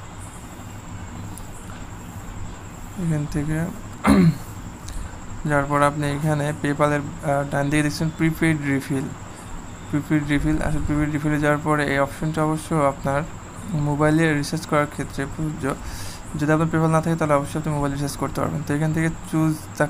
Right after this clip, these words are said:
country-তে যাওয়ার পরে আপনি আপনার country select করবেন, আসলে আপনি কোন দেশের। আহ, যেহেতু আমি বাংলাদেশে, সেহেতু আমি এখান থেকে বাংলাদেশের কোডটি select করব। select করার পরে আপনি, উম,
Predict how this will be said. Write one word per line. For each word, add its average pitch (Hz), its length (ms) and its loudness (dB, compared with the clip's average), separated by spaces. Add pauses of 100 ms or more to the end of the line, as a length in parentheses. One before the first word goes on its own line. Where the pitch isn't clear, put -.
country-তে 143 600 2 (680)
যাওয়ার 139 240 6 (100)
পরে 143 300 4 (720)
আপনি 147 260 2
আপনার 143 360 4 (160)
country 143 300 2
select - 300 -2
করবেন, 139 360 0
আসলে 151 220 -6
আপনি 147 160 -8 (120)
কোন 139 380 -2
দেশের। 147 320 -2
আহ, 147 1300 -4 (1800)
যেহেতু 147 260 0
আমি 147 220 2
বাংলাদেশে, 139 600 2
সেহেতু 143 320 -4
আমি 147 120 -4
এখান 147 180 -4
থেকে 139 140 0
বাংলাদেশের 139 580 0 (120)
কোডটি 139 240 -2
select - 280 -4
করব। 131 120 -2
select 143 240 -6
করার 156 160 4
পরে 160 260 4
আপনি, 151 200 0
উম, 151 1000 -4